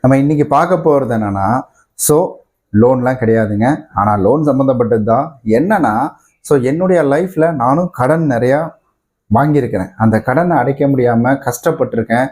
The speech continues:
என்னெல்லாம் வந்துட்டு சட்டை பிடிக்காத குறையா என்னை கூப்பிட்டு கேள்வி கேட்டிருக்கிறாங்க. So நிறைய பேருக்கு பயந்து ஃபோனை ஆஃப் பண்ணி வச்சிருக்கிறேன். இந்த ஃபோனை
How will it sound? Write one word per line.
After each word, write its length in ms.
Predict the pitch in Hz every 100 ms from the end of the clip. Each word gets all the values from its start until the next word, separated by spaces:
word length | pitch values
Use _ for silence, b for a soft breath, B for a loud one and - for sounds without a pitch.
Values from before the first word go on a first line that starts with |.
| B B B -
என்னெல்லாம் 380 | 120 120 135 175 156
வந்துட்டு 260 | 139 156 -
சட்டை 300 | 120 - 170 165
பிடிக்காத 520 | 139 135 131 120 113 104
குறையா 240 | 113 139
என்னை 120 | 131 117
கூப்பிட்டு 260 | 117 113
கேள்வி 200 | 117 117 107
கேட்டிருக்கிறாங்க. 500 | 101 101 98 95 101 101 - B B B -
So 80 | 120 110
நிறைய 160 | 120 139
பேருக்கு 260 | 147 151 117
பயந்து 220 | 120 131 -
ஃபோனை 300 | - 139 139 120
ஆஃப் 120 | 127
பண்ணி 140 | 131 113
வச்சிருக்கிறேன். 500 | 101 - 95 98 107 - _ _ _ -
இந்த 140 | 120
ஃபோனை 280 | 120 165 170